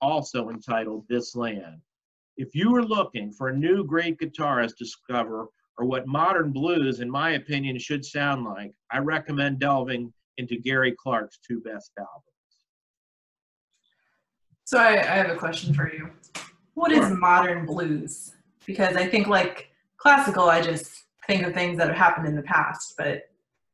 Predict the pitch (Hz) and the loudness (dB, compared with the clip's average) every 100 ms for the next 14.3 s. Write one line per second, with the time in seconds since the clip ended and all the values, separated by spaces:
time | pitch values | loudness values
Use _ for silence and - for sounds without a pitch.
0 | - 339 302 226 208 262 254 226 180 156 | 0 6 6 6 4 4 4 4 4 2
1 | 165 160 143 160 - 131 131 - - _ | 0 -4 -6 -10 -16 -18 -20 -20 -20 _
2 | _ _ _ _ _ 233 247 247 302 330 | _ _ _ _ _ -4 0 2 0 -2
3 | 208 240 247 185 180 185 180 180 175 160 | -2 -2 -2 0 0 0 -2 -4 0 0
4 | 156 - - 170 165 135 170 196 151 185 | -2 -14 -4 -2 -2 -4 -2 -2 -2 -4
5 | 180 - 160 165 160 147 156 156 156 147 | -4 -4 -4 -4 -2 -2 -2 -4 -4 -4
6 | 143 143 143 147 147 139 131 143 147 147 | -4 -4 -2 -2 -2 -2 -2 0 0 -2
7 | 143 - _ _ 143 139 139 135 - 147 | -4 -10 _ _ -2 0 0 -2 -2 2
8 | 143 131 - - _ _ _ _ _ _ | 2 0 -4 -20 _ _ _ _ _ _
9 | _ _ - - 330 320 214 180 180 175 | _ _ -12 -6 -4 -2 -2 -2 2 4
10 | 165 156 - _ - 190 190 143 117 107 | 2 0 -10 _ -4 0 2 0 -2 -8
11 | - - 135 117 104 101 107 117 - 120 | -10 -8 -2 -2 -4 -8 -4 -4 -4 -6
12 | 117 117 117 113 110 - 131 113 117 - | -4 -2 -2 -2 -6 -6 -6 -6 -8 -8
13 | 139 143 160 156 165 160 151 151 147 143 | -2 4 4 4 0 0 0 0 -2 0
14 | 143 139 139 | 2 2 0